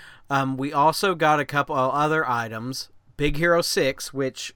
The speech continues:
we've been waiting for a second movie to be announced. They're actually doing a series. Everybody's coming back. And this is what I told my son.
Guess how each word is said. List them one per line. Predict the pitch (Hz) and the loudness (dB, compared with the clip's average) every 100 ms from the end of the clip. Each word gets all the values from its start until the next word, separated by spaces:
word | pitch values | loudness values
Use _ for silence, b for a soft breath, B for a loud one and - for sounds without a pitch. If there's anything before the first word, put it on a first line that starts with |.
| _ | _
we've | 147 156 185 | -6 -2 2
been | 180 156 | 2 4
waiting | 156 151 | 2 0
for | 135 147 143 135 | -8 -4 -2 0
a | 123 117 113 | -2 -4 -6
second | - 165 143 131 | -2 0 0 -2
movie | 113 143 170 123 120 113 | -2 4 4 4 -2 -6
to | - | -8
be | 123 90 | -6 -6
announced. | 104 107 104 - - B B B B B | -6 -8 -8 -10 -16 B B B B B
They're | 139 | 0
actually | 123 127 - 151 143 | 2 2 2 0 0
doing | 131 143 143 135 139 | 2 2 2 2 -2
a | 131 | -4
series. | - 233 214 131 104 - - 190 | -4 0 0 0 -4 -12 -2 4
Everybody's | 180 190 175 160 151 | 6 8 8 6 2
coming | - 147 131 135 | 0 -2 0 6
back. | 180 135 110 - B B | 8 8 4 -8 B B
And | 147 | 0
this | 151 147 | 0 0
is | |
what | 139 139 | 2 4
I | |
told | 131 147 127 | 4 2 0
my | 113 101 | -2 -4
son. | - 180 143 107 | 0 2 2 -2